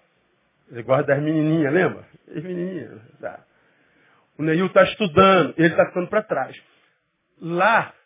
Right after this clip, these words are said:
ele que se apegou ao lugar, ele tá vivendo o que Newton Bonder chama de apego. Ele se apegou ao status quo. O Neil não. O Neil queria mais.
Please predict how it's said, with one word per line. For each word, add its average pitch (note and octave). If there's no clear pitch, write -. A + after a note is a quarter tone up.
ele B3
que -
se A3
apegou D#3
ao C3+
lugar, C3+
ele E3
tá E3
vivendo E3+
o E3+
que F#3
Newton E3+
Bonder D#3
chama E3+
de D3
apego. D3+
Ele D3
se D#3+
apegou D3
ao B2
status -
quo. A#2+
O A3
Neil A3+
não. E3+
O F#3+
Neil G3
queria A#3
mais. F#3+